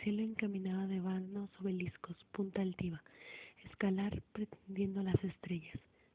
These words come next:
Si bien sus luces bellas, exentas siempre, siempre rutilantes, la tenebrosa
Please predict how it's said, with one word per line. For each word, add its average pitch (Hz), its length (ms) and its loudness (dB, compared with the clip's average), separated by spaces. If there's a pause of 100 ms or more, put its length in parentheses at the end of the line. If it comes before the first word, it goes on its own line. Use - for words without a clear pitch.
(140)
Si 196 100 6
bien 196 260 2 (520)
sus 214 200 2
luces 220 340 -2
bellas, 190 440 0
exentas 202 540 -2 (100)
siempre, 185 360 -2 (380)
siempre 208 460 6 (340)
rutilantes, 196 760 2 (840)
la 190 140 4
tenebrosa 196 580 2